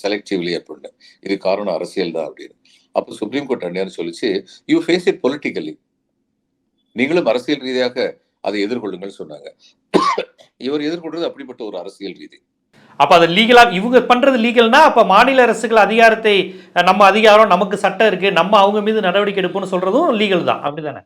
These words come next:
Speaker 1: கண்டிப்பா லீகல் தான், சந்தேகமே இல்ல. இப்ப நான் வந்து பெங்களூர்ல இருக்கேன்,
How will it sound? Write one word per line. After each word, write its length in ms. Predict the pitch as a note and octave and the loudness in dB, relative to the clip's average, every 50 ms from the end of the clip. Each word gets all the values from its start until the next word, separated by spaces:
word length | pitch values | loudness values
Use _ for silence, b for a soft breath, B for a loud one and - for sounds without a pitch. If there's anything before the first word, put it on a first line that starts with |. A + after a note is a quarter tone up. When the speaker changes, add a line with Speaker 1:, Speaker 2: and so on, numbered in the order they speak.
| _ _ | _ _
Speaker 1:
கண்டிப்பா 440 | - - A2+ C3+ D3+ F3+ G3 - G3+ | -8 -6 -6 -2 0 -2 0 0 0
லீகல் 280 | D#3+ A#2+ A2 G2+ F#2+ E2+ | -2 -2 -4 -6 -10 -12
தான், 120 | E2+ F2 | -14 -18
சந்தேகமே 420 | - F#2 F#2+ F#2+ A#2+ B2+ C3+ B2+ G#2+ | -18 -16 -14 -12 -12 -12 -12 -12 -16
இல்ல. 240 | - _ _ F2+ F2+ _ _ _ _ _ _ _ _ _ _ _ _ _ _ _ _ _ _ _ _ _ _ _ | -18 _ _ -20 _ _ _ _ _ _ _ _ _ _ _ _ _ _ _ _ _ _ _ _ _ _ _ _
இப்ப 140 | _ - G2+ | _ -14 -10
நான் 220 | F#2+ G#2 A#2+ C3+ | -6 -4 -4 -4
வந்து 160 | D3 D#3 E3+ | -4 -6 -6
பெங்களூர்ல 400 | - A#2+ B2 - D#3 E3 D#3+ C3+ | -6 -6 -8 -6 -6 -6 -6 -6
இருக்கேன், 380 | A2+ - - - G2+ G#2+ A2+ | -6 -8 -10 -12 -12 -12 -12